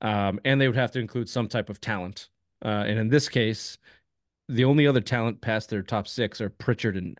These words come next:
and, and Hauser. So one of those guys would have to go, plus some young talent, Jordan Walsh, plus whatever salary filler.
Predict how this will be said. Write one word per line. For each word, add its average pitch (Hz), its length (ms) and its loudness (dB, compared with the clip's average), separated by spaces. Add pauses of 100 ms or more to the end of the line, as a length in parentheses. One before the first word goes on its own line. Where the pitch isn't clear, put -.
and, 95 340 -4 (340)
and 92 160 -4
Hauser. 90 460 -2 (360)
So - 140 0
one 143 160 6
of 180 80 4
those 160 120 6
guys 135 260 2
would 123 60 2
have 123 140 4
to 113 80 -6
go, 110 400 0 (440)
plus - 520 0 (580)
some 120 200 0
young 123 240 2
talent, 113 340 -2
Jordan 120 300 -2
Walsh, 107 400 -4 (140)
plus 123 260 0
whatever 110 320 0
salary 101 540 -2
filler. 98 460 -4